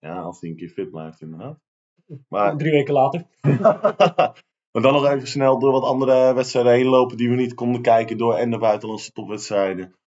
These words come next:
Speaker 1: En, eh, de topper, eh, A Z, eh, Feyenoord in, eh, Nederland. P S V wint met zes één van Utrecht, eh, waar Til als valse spits fungeerde en ook, eh, twee doelpunten maakte. Daarnaast maakte ook Xavi Simons en, eh, El Ghazi twee goals.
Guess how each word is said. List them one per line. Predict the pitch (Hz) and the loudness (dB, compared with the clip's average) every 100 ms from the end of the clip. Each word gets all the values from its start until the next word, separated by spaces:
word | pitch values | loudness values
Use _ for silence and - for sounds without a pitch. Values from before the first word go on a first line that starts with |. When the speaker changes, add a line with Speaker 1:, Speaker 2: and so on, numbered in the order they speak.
| _ | _
Speaker 1:
En, | - 107 | -10 -6
eh, | 104 98 101 95 95 95 | -2 2 2 2 0 0
de | 95 | -2
topper, | 90 107 104 98 98 | -6 -8 -4 -4 -2
eh, | 95 82 | -4 -2
A | 98 | -4
Z, | - | -4
eh, | 101 - - 92 90 | -10 -10 -12 -10 -10
Feyenoord | 87 95 95 87 82 | -8 -6 -6 -8 -10
in, | 90 90 | -10 -8
eh, | 90 85 | -8 -8
Nederland. | 87 107 113 113 127 127 _ _ _ _ _ | -4 -4 -4 -6 -8 -10 _ _ _ _ _
P | 131 120 | 0 0
S | 120 | 0
V | 120 | -2
wint | 120 120 | 0 -2
met | 117 | -2
zes | - 120 120 | -4 -4 -4
één | 117 110 | -8 -8
van | 110 110 | -8 -6
Utrecht, | 120 120 110 107 - | -6 -6 -8 -8 -12
eh, | 110 107 104 101 _ _ _ | -8 -6 -6 -8 _ _ _
waar | 101 101 | 2 2
Til | 117 131 110 | 2 0 0
als | 113 - | -4 -4
valse | 120 117 - | -4 -4 -6
spits | - 127 - | -8 -8 -8
fungeerde | 113 - 110 104 98 - _ _ | -14 -10 -6 -6 -6 -10 _ _
en | - 113 | -10 -4
ook, | 110 107 107 | -2 -2 -4
eh, | 104 | -6
twee | 98 113 107 | -4 -6 -2
doelpunten | 123 139 131 120 | -2 -2 -8 -4
maakte. | 123 123 131 156 165 _ _ | 0 0 -2 -12 -18 _ _
Daarnaast | 104 107 110 107 | -6 0 0 0
maakte | 110 101 | -4 -6
ook | 104 | -8
Xavi | - 117 107 - | -6 -2 -2 -4
Simons | 113 107 101 | -10 -10 -10
en, | 107 98 | -10 -8
eh, | 98 | -4
El | 98 | -4
Ghazi | 95 107 120 - | 0 0 0 -4
twee | - 123 | -6 -4
goals. | 117 117 151 - | -4 -6 -8 -14